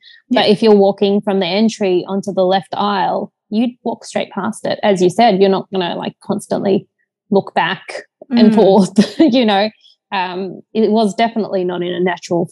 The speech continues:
Speaker 1: flow unless you're going the other way around. But
Speaker 2: Yeah.
Speaker 1: yeah, I don't know. I can't really complain. I mean, I'm grateful that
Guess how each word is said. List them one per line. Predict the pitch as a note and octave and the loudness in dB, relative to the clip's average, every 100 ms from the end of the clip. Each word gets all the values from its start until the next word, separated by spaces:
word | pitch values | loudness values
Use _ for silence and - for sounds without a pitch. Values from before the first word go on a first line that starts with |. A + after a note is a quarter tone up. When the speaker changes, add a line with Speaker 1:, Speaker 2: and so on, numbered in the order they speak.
| _ | _
Speaker 1:
flow | G3 E3+ G3 G#3 | 4 4 4 2
unless | F#3 F3 F3+ - | 0 0 0 0
you're | F3+ | 0
going | F3+ F#3 F#3 F#3+ | 0 -2 -2 2
the | G#3 | 2
other | B3+ G3+ | 2 0
way | F3 - | -4 -6
around. | - - G#3+ | -8 -8 -6
But | - - | -6 -6
Speaker 2:
Yeah. | - F#3+ - - | -8 -8 -8 -2
Speaker 1:
yeah, | E4 G#3 G#3 | 0 2 0
I | A3+ | -2
don't | E3+ | -6
know. | E3+ F#3 _ | -10 -16 _
I | G#3+ | -18
can't | - C#4+ | -14 -8
really | G3+ F3 | -4 -4
complain. | F3 E3+ E3 E3+ D#3+ E3 | -6 -10 -8 -8 -6 -2
I | |
mean, | E3+ F3 E3+ - | -2 -2 -4 2
I'm | G3+ | 4
grateful | G3+ A3+ G#3+ - F3+ | 4 4 0 -2 -4
that | F3 | -4